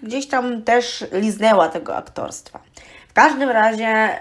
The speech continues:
Charlotte była bardzo, ale to bardzo, no, nie tyle zdesperowana, e, ale nastawiona na spełnienie tych ambicji aktorskich, że całe swoje niespełnione marzenia przerzuciła na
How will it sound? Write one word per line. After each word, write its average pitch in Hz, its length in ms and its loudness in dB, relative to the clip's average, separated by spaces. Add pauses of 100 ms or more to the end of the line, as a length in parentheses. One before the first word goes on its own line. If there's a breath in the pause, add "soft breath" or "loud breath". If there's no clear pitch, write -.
(140)
Charlotte 190 560 0
była 180 640 4
bardzo, 185 720 2
ale 165 220 -2
to 165 140 -10
bardzo, 180 580 2
no, 175 140 -8
nie 175 140 -8
tyle 190 300 -4
zdesperowana, 208 1000 2 (520 loud breath)
e, 190 380 6
ale 190 880 4
nastawiona 196 680 0
na 160 140 -14
spełnienie 165 800 -10
tych - 300 -12
ambicji 165 600 -8
aktorskich, 277 840 -4 (320 loud breath)
że 247 520 4
całe 233 340 4
swoje 214 360 -4
niespełnione 196 580 -8
marzenia 247 720 -2
przerzuciła 233 680 0
na 202 440 2